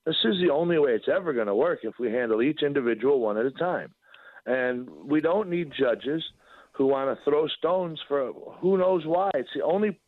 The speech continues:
process that's truly working in our community right now. It's facilitating the very small jail. It's making people available to their families while still letting them pay the price.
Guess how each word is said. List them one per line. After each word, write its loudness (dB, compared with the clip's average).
process -2
that's -4
truly 4
working 0
in 0
our 0
community -2
right 2
now. -4
It's -10
facilitating 2
the 2
very 0
small 0
jail. 0
It's -4
making 0
people 2
available 0
to -4
their 0
families 0
while 2
still 2
letting 2
them -2
pay 0
the 0
price. -2